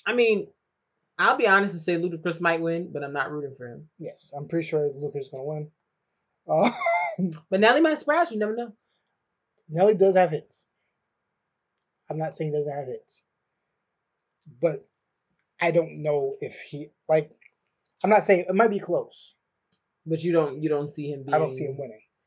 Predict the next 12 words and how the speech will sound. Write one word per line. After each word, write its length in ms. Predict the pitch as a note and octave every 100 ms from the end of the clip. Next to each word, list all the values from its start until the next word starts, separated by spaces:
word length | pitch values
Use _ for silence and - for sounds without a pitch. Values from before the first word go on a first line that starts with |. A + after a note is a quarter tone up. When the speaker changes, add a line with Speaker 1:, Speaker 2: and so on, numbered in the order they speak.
| _ _
Speaker 2:
I'm 60 | E3+
not 140 | F#3+
saying, 200 | G3+ F#3+ F3+
I'm 80 | F#3
not 120 | F#3
saying 280 | F#3+ F3+ E3
Lucas 240 | E3 D#3
is 60 | C#3
gonna 120 | C#3+
wipe 220 | B2+ A#2
him, 80 | - _ _ _ _ _ _ -
but 240 | A#2+ -